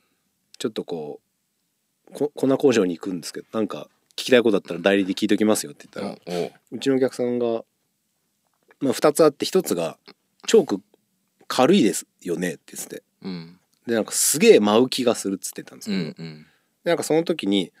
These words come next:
Speaker 1: 多分だからそのふす-、含んでる水分量とか、
Speaker 2: うん。
Speaker 1: じゃないかなっていう話をしてたんですけど。
Speaker 2: うん。
Speaker 1: で、その人がその、東京粉末は何のことを言ってるかわからないけど、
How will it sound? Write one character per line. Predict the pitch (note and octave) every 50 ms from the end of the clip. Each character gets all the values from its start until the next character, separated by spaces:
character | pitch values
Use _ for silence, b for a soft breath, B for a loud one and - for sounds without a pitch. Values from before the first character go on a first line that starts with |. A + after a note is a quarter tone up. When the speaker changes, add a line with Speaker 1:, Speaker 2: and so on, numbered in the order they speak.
| _ _ -
Speaker 1:
多 | - A#3
分 | G#3+ D3
だ | B2+ A2
か |
ら | G#2+
そ | - - A2+
の | A2 G#2+
ふ | - -
す-、 | - - G#3 A3 A3+ F3
含 | - - - D4 D4
ん | B3
で | D#3+ A#2
る | G#2+
水 | - - - D3+ D#3+
分 | E3 F3 F3+ D#3 A#2
量 | F#2+ F#2 E2+ E2
と | - E2+
か、 | - - E2 D#2 -
Speaker 2:
う | G2
ん。 | F#2 E2+ D#2+ D#2 D#2 D#2+ _ _ _ _ _ _ _ _ _ _ _ _ _ _ _ -
Speaker 1:
じ | A#2+ - A#2
ゃ | A#2
な | B2+ C3
い | B2 G#2+
か | - F#2 F#2+
な | G2 G2
っ | F#2
て | - - F#2
い |
う | E2+
話 | F#2 F#2+ F#2+ - -
を |
し | - -
て | A2
た | G2 F2
ん | D2 C#2
で | C2
す | - -
け | -
ど。 | F#2 G2
Speaker 2:
う |
ん。 | F#2+ F2 D#2+ D2 C#2+ C#2+ - _ _ _ _ _ _ _ _ _ -
Speaker 1:
で、 | F3+ F#3+ F#3+
そ | - G#3
の | A3+ A3+
人 | - F3
が | C#3+
そ | - C3+
の、 | B2 A#2 A#2 A2 - _ _ _ _ _ _ _ _ _ -
東 | E3 D#3+ E3+
京 | E3+ F3+
粉 | E3 C3+
末 | B2 A#2+
は | C3+
何 | D#3 D#3
の | C#3+ A#2
こ | A#2+ A2
と | G#2 A2
を |
言 | G#2
っ |
て | - A#2
る | G#2+
か | A2+
わ | G#2+ G#2
か | G#2 - C3
ら | C3+
な | C3+ C3
い | B2+ B2
け | - E3+
ど、 | G#3+ E3+ - -